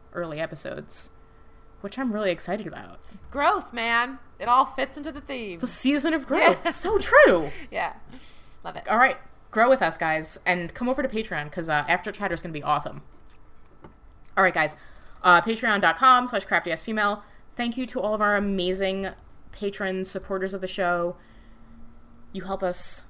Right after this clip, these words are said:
Speaker 1: so much. We love you. We love all of the amazing conversations that we get into on Discord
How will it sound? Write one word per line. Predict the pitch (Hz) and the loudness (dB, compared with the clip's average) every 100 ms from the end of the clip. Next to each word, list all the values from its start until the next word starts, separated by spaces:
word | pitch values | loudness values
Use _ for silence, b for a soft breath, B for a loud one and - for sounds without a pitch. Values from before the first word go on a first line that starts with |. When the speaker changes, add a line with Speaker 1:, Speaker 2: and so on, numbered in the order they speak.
| - | -20
Speaker 1:
so | - - - 214 214 | -12 -8 -2 -2 0
much. | 202 202 - - | -2 -4 -10 -10
We | 190 196 | -4 2
love | 185 180 | 2 2
you. | 196 190 | 0 -4
We | 180 190 | -4 -4
love | 185 170 175 180 | 0 2 2 2
all | 180 196 254 | 4 4 2
of | 226 | 2
the | 269 | 4
amazing | 240 202 175 185 175 180 | 4 4 2 0 -2 -2
conversations | 175 165 175 165 160 214 | -4 -4 -6 -6 -6 -6
that | 214 | -6
we | 202 | -6
get | 202 190 | -4 -4
into | 190 196 196 202 196 190 180 | -4 -6 -6 -4 -4 -2 -4
on | 170 165 | -6 -8
Discord | 170 180 - 185 180 | -8 -8 -4 -2 -2